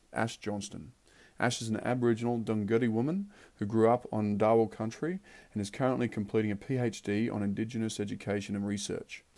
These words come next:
She works as an Aboriginal specialist worker for the Illawarra Women's Domestic Violence Court Advocacy Service and is on the board of Women's Safety New South Wales.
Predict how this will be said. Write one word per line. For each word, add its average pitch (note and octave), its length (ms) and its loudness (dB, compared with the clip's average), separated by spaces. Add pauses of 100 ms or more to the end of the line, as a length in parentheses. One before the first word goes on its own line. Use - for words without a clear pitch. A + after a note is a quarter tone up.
(360)
She - 160 -6
works A2+ 320 4
as G#2 100 -4
an G2+ 100 0
Aboriginal A2+ 480 2
specialist G#2+ 580 -4
worker A2+ 320 0
for - 180 -8
the G2+ 140 -2
Illawarra G#2+ 480 2
Women's G#2+ 320 0
Domestic G#2 460 -6
Violence G#2 680 -2 (400)
Court - 340 2 (100)
Advocacy A2 480 -2
Service B2 520 2 (360)
and G#2+ 160 2
is G#2 180 0
on B2 180 2
the A#2+ 60 2
board G#2+ 400 6
of G#2 140 -2
Women's G#2+ 320 0
Safety G#2 280 0
New G#2 120 -2
South - 240 -8
Wales. G2+ 460 -2